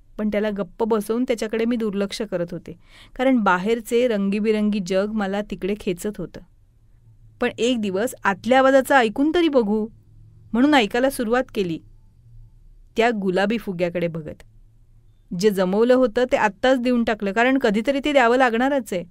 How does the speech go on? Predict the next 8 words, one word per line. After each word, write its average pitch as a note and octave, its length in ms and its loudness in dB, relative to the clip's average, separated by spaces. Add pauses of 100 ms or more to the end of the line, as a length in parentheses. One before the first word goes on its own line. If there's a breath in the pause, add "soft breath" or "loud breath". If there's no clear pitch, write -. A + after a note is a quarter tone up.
(360 soft breath)
मग D#4+ 160 6
आत्ताच C#4+ 400 4
का D4 160 2
नाही?" B3 260 0 (160)
असा G#3+ 200 -4
विचार F3+ 400 -4
केला. E3 180 -10 (800)
आणि A3 220 0